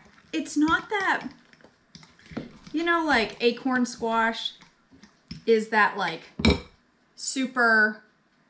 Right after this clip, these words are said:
squashy, I don't even know how to describe it, flavor. This is not like that. This is more potatoey than it is squashy.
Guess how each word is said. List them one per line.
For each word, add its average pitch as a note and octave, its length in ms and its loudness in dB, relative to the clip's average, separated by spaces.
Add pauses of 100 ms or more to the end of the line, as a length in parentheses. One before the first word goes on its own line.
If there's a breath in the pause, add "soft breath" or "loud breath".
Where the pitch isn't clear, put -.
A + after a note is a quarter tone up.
(1400)
squashy, A3 840 0
I A#3+ 140 0
don't C4 180 2
even A3 140 -2
know A3+ 60 -2
how G#3 100 -4
to F#3 100 -6
describe F#3 440 -4
it, - 120 -4 (380 loud breath)
flavor. A#3+ 520 2
This B3 220 -4
is D4 140 -8
not A#3 180 -2
like - 220 -6
that. - 260 -8 (880)
This B3+ 260 0
is C4+ 220 -2
more A#3+ 440 2
potatoey B3+ 920 -2
than G#3 140 -6
it E3+ 120 -8
is F#3+ 160 -4
squashy. - 600 -12